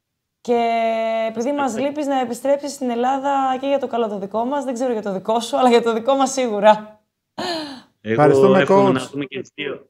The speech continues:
Speaker 2: και τις δύο ομάδες, τις δύο ελληνικές ομάδες στο Final Four και να έχουμε τη χαρά να είμαστε στο Βερολίνο,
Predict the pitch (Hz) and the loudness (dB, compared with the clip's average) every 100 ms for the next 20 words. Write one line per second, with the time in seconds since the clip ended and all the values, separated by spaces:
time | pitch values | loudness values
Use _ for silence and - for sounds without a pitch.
0 | _ 139 120 123 160 147 131 127 113 107 | _ 0 0 0 0 2 0 0 -2 -4
1 | - - - - 107 123 123 117 110 117 | -10 -20 -20 -14 -8 -4 -2 -2 -4 -6
2 | 117 117 113 110 110 123 117 107 104 120 | -4 -4 -4 -6 -6 -4 -2 -4 -2 -4
3 | 135 - _ _ _ _ _ - 110 107 | -4 -10 _ _ _ _ _ -6 0 2
4 | 107 107 107 104 104 104 107 110 117 113 | 2 2 0 -2 -2 -4 -6 -4 -2 -2
5 | 123 123 110 101 117 117 123 120 120 120 | -2 -4 -6 -6 -4 -2 -4 -4 -6 -8
6 | 120 - 107 107 104 110 123 123 | -10 -8 -4 -2 -2 -2 -2 -4